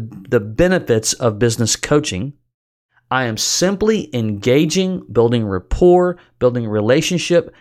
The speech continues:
And also for B J, I'm learning not only about that specific business, but I'm also learning things about that business that I can apply to other people. Okay? Very important.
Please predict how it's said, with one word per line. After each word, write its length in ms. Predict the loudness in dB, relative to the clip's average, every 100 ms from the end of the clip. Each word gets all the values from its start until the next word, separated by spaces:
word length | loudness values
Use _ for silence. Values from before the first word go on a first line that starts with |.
| _ -6
And 140 | -6 -2
also 400 | 2 2 2 0
for 180 | 0 -4
B 260 | -2 0 0
J, 340 | 2 2 2
I'm 200 | -2 -4
learning 420 | -2 0 0 0 0
not 180 | 0 2
only 280 | 2 2
about 360 | 0 -2 -4 -2
that 380 | -2 -2 -4 -12
specific 680 | -6 -4 0 0 0 -2
business, 440 | 0 0 0 -4 -6 -10 -14 -2
but 100 | -2
I'm 140 | 0
also 240 | -2 0
learning 400 | 0 2 2 0
things 340 | -2 -2 -2 -2
about 280 | 0 0 2
that 180 | 0
business 300 | 0 -2 -2
that 120 | -4 -2
I 140 | -4
can 160 | 0 -2
apply 560 | -2 -2 0 0 -2 -8 _ -8
to 100 | -2
other 220 | 0 0
people. 400 | -4 -4 -8 -16 _ _ -18
Okay? 320 | -8 -6 -6 -14 _ _ -14
Very 420 | -8 0 2 2
important. 460 | 0 -2 -4 -6